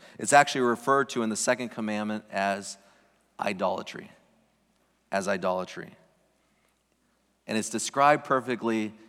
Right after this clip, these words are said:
in Judges chapter seventeen and verse six, and also other places in the book of Judges. Everyone did what was right in his or her own eyes.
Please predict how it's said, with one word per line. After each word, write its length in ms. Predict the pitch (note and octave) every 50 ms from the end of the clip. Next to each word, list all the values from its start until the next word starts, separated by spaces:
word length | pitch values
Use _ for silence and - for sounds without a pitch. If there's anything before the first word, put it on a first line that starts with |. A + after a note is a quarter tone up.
| _ - -
in 120 | A2 G2+
Judges 360 | F#2+ A2 A#2 A#2 G#2+ A2 G#2+
chapter 340 | - - A#2+ G#2+ - G#2+ G#2
seventeen 500 | - - A#2 A2 G#2+ G#2+ G2+ - A2+ G#2+
and 80 | G2+ G2
verse 200 | G2+ G#2 F#2+ -
six, 340 | - - A2+ F#2+ - -
and 100 | - G2
also 320 | G2 G2 G2+ - - G#2 F#2
other 200 | G2+ G2+ G#2+ G2
places 500 | - - G2+ F#2+ - - G2 F2 - - - - - - -
in 60 | G2
the 80 | G#2
book 160 | F#2+ G2+ G2 G#2
of 80 | F2+
Judges. 480 | D#2+ G2 G2+ F#2+ F2 F2+ E2 - - - - - - _ _ _ -
Everyone 540 | A2+ B2 C3 D#3 D#3+ D#3 D3+ D3+ C#3 B2+
did 280 | G2+ A2 B2 B2+ C3+ C3
what 140 | B2 A#2+ A2+
was 200 | A2 G#2+ G2 F#2
right 360 | G#2 A2 A2+ A#2 A#2+ A#2+ A2 - - - - - - _ _ _ _
in 220 | - A2 G#2+ G#2 G2+
his 500 | F#2+ - C3+ C3+ B2+ B2+ B2+ A#2+ A#2 - -
or 200 | A2+ A2 G2+ F#2+
her 460 | - A2+ A2 A2+ A2 A2 A2 A2 - - - -
own 340 | F#2+ F#2+ G2 G2 G2 G2 - - -
eyes. 460 | - F2+ F#2 F2 F2 F2 D#2+ - -